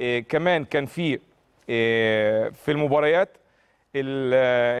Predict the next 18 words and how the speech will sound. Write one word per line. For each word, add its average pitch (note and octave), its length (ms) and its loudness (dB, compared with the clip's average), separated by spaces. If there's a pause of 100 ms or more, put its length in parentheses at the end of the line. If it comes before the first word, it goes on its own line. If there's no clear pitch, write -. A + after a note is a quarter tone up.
إنتاج D#3+ 320 -2
الحربي E3 520 -2
حقق E3+ 320 0
فوز E3 200 -4
كبير D#3+ 240 -4
جدًا C#3+ 280 -2
على C3 220 2
طنطا D3+ 360 -2 (160)
تلاتة C#3+ 280 0
صفر، G3 320 -4 (840)
والمصري D3 840 0
البورسعيدي C#3+ 580 0
تعادل D3 440 0
إيجابي C3 520 -2 (400)
مع C#3 340 0 (120)
إنبي C3+ 360 -6 (420)
واحد D3 300 0
واحد، F3+ 320 0